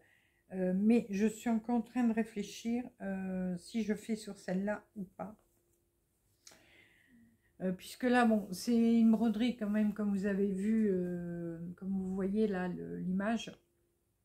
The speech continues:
C'est, euh, un peu aquarelle, c'est des couleurs assez, euh, assez légères. Euh, donc, euh, je ne peux pas le faire sur une, une toile, euh, foncée.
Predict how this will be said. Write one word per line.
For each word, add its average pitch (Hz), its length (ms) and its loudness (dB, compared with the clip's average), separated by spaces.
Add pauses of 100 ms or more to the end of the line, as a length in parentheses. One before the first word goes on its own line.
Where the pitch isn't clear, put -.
(500)
C'est, 196 480 -4
euh, 165 1000 -6 (120)
un 165 80 -10
peu 190 220 -8
aquarelle, 180 840 -2 (120)
c'est 175 100 -14 (120)
des 180 200 -6
couleurs 196 400 -6
assez, 196 520 -6
euh, 165 680 -8 (1700)
assez - 220 -6
légères. 202 500 0 (840)
Euh, 180 240 -4
donc, 185 400 -2
euh, 170 760 -2 (1160)
je 190 140 0
ne 220 100 6
peux 233 180 0
pas 220 120 2
le 202 60 -2
faire 220 220 -4
sur 185 200 -4
une, 175 340 4
une 175 280 4
toile, 196 360 -2
euh, 160 300 -8
foncée. 220 640 -4